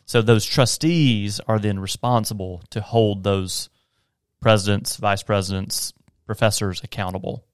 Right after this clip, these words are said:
really. Um, so, um, so again, that's how it kind of works from the bottom up.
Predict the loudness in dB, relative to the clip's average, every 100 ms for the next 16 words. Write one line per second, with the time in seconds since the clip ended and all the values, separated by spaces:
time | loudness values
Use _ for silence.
0 | _ -14 -14 -14 _ _ _ -12 -10 -8
1 | -8 -6 -4 -4 -6 _ _ _ _ _
2 | _ 4 4 4 0 4 6 6 4 6
3 | 6 4 4 0 2 2 0 0 -2 -2
4 | 2 4 4 0 -2 -2 -4